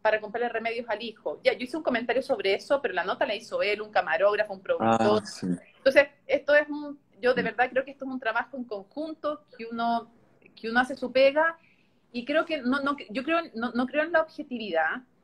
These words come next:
Speaker 1: creo que todos estamos mediados por dónde nacimos, cómo crecimos, quiénes somos. Eh, lo que yo creo es en la independencia.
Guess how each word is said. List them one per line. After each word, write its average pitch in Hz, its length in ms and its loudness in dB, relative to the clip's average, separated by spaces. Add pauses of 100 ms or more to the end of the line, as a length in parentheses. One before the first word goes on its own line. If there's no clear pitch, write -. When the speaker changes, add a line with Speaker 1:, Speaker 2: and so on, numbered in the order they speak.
(220)
Speaker 1:
creo 214 220 0
que 226 120 -12
todos 269 180 6
estamos 285 320 0
mediados 240 540 0
por 214 180 -6
dónde 220 220 -2
nacimos, 233 580 -6
cómo 214 180 -4
crecimos, 220 600 -2
quiénes 196 300 -6
somos. 240 560 4 (380)
Eh, 175 440 2 (560)
lo 208 180 6
que 233 80 2
yo 247 160 6
creo 302 160 0
es 339 60 -4
en 320 100 -4
la 254 60 0
independencia. 190 840 -4